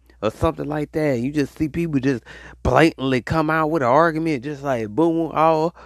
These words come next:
up in there." in the store. They just all up in the store, just, just, just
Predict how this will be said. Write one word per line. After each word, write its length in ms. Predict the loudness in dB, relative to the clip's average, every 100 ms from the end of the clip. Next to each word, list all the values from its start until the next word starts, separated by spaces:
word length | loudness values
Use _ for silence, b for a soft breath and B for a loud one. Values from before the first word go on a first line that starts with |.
| B B B
up 220 | 2 4
in 180 | 0 0
there." 240 | -6 -8 -12 _ _ -12
in 180 | -8 -6
the 60 |
store. 400 | -8 -4 -2 0
They 120 | -2 -2
just 160 | -2
all 300 | 0 2 0
up 140 | -2 -2
in 120 | -2
the 60 |
store, 320 | -4 -8 -6 -8 B B B
just, 240 | 2 2
just, 260 | 2 -4 -2
just 200 | -6